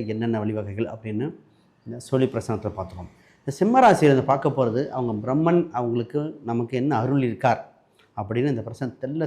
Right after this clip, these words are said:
தெளிவா வந்துரும். இதுல வருகின்ற பரிகாரம் தவறாம செய்யுங்க, நிச்சயமாக உங்களுக்கு பலிதம் கொடுக்கும், இது மாற்று கருத்துல.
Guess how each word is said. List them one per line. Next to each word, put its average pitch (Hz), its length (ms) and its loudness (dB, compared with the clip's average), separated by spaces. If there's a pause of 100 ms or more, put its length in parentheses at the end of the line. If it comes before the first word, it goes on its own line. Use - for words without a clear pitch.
தெளிவா 135 220 6
வந்துரும். 98 300 -4 (380)
இதுல 120 160 4
வருகின்ற 165 400 4
பரிகாரம் 123 480 2
தவறாம 147 440 2
செய்யுங்க, 110 280 -2 (300)
நிச்சயமாக 135 540 -4
உங்களுக்கு 113 260 -8
பலிதம் 117 320 -2
கொடுக்கும், 107 300 -6
இது 110 100 -6
மாற்று 101 260 -6
கருத்துல. 87 300 -14